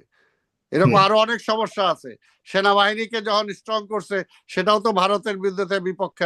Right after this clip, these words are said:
Speaker 1: আসছে। আজকে প্রশ্ন এই জন্য বললাম, পরিষ্কার বুঝতে হবে যে আওয়ামী লীগ স্বাধীনতার পরে মুক্তিযুদ্ধের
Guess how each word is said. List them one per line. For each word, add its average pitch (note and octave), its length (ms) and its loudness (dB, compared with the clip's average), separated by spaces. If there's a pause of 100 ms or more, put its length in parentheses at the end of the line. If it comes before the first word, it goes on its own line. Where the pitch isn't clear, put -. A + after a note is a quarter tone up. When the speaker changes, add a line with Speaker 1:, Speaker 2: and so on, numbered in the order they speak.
Speaker 1:
আসছে। - 220 -14 (480)
আজকে D#3+ 200 -2 (140)
প্রশ্ন F#3+ 240 2 (120)
এই G3+ 120 2
জন্য A3+ 140 2 (140)
বললাম, G3+ 260 4 (400)
পরিষ্কার A3 480 -2 (100)
বুঝতে G#3 300 -6
হবে F#3 160 -4 (120)
যে D#3+ 60 -6 (160)
আওয়ামী G#3 360 0
লীগ A#3+ 180 -2 (120)
স্বাধীনতার G#3+ 580 -4 (100)
পরে A3 200 0 (560)
মুক্তিযুদ্ধের G#3 760 -2